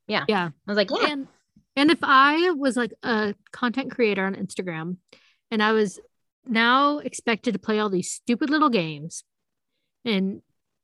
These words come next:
Speaker 2: teach my husband choreography and make videos of me, like, rocking my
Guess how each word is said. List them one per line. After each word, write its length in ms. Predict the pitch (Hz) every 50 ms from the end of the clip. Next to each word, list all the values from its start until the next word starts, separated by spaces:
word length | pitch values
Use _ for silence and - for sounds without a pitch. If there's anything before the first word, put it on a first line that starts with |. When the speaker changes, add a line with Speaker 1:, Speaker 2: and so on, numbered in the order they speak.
| _ -
Speaker 2:
teach 220 | - 269 262 -
my 120 | 294 294 285
husband 300 | 247 247 - - 226 202
choreography 800 | - 233 214 196 170 165 170 175 170 - - 151 160 196 185 - _ _ _ _ _ _ - - _ _ _ _ -
and 640 | 220 208 202 202 202 196 196 196 196 190 190 180 - 415 403 _ _ _
make 300 | 262 240 247 269 - _ -
videos 520 | - 262 220 247 247 254 254 247 240 233 233
of 80 | 208
me, 140 | 220 226 226
like, 240 | 220 208 196 - _ _ _ _
rocking 420 | - 220 202 202 190 - 254 233 226
my 260 | 226 220 214 202